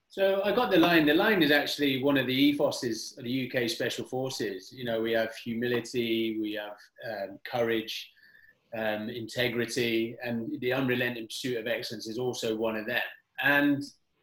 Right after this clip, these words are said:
for me, I think it's, it's a great ethos because it's not just in military or in sport.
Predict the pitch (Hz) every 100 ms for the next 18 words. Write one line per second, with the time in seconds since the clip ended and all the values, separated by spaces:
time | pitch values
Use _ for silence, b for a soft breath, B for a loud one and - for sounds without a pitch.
0 | _ - 165 214 180 147 185 170 151 151
1 | 165 165 190 185 165 160 143 123 - 135
2 | 147 139 143 - 180 190 - 135 170 147
3 | - - 147 135 135 143 139 - 131 120
4 | 120 123 120 113 - - 147 113